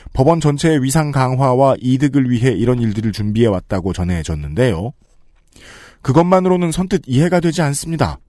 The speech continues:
소파를 통해서 한국 국법에서 유일하게 미국 군대만 가지는 권한,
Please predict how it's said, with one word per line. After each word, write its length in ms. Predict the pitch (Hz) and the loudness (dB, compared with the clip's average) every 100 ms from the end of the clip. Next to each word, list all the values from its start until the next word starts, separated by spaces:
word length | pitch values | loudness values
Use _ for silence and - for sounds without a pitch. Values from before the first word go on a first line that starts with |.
| _ _ _ - - - - _ _ | _ _ _ -20 -20 -20 -20 _ _
소파를 460 | - 190 202 220 220 | -4 -2 2 0 0
통해서 560 | 202 185 160 190 127 67 | 0 0 2 4 2 0
한국 380 | - 185 202 - | -6 -4 -4 -6
국법에서 600 | 120 - 156 143 170 147 | -8 0 2 2 0 0
유일하게 560 | 95 139 180 180 175 | 0 0 2 2 2
미국 420 | 104 117 175 208 | 0 -2 -2 -4
군대만 460 | - 180 180 170 165 | -4 -2 0 0 2
가지는 380 | 143 127 131 123 | 0 0 -4 -4
권한, 480 | 113 107 104 67 | -4 -2 -4 -6